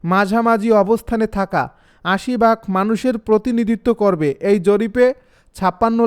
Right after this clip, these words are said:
লাখের বেশি মানুষ অংশ নেন, যার মধ্যে প্রায় আশি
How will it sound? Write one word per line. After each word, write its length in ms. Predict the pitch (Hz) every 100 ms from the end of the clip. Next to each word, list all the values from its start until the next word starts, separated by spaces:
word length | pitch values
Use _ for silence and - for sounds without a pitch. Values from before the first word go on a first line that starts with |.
| 214
লাখের 320 | 190 185 233
বেশি 260 | 202 208 220
মানুষ 320 | 185 185 202 - 196
অংশ 160 | 202 -
নেন, 240 | 214 160 131 - _ -
যার 260 | 151 190 196
মধ্যে 260 | 202 185 240 220
প্রায় 240 | 240 240 233 - _
আশি 300 | 156 196 -